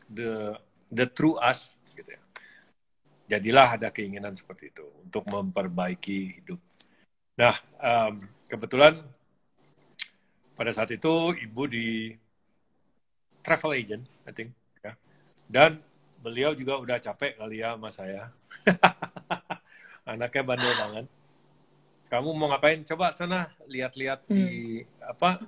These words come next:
Speaker 1: Eh, I think waktu itu J H C C. Ada pameran
Speaker 2: Hmm, ada pameran.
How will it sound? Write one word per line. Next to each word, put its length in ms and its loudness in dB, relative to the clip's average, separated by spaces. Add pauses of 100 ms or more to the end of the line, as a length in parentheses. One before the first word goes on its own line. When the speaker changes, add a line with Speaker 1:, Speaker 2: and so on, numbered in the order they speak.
(120)
Speaker 1:
Eh, 480 0 (160)
I 80 -20
think 320 -2 (160)
waktu 320 -4
itu 240 0
J 240 6
H 40 4 (120)
C 160 -2
C. 100 -14 (1500)
Ada 240 0
pameran 720 0
Speaker 2:
Hmm, 80 -2
ada 160 10
pameran. 380 10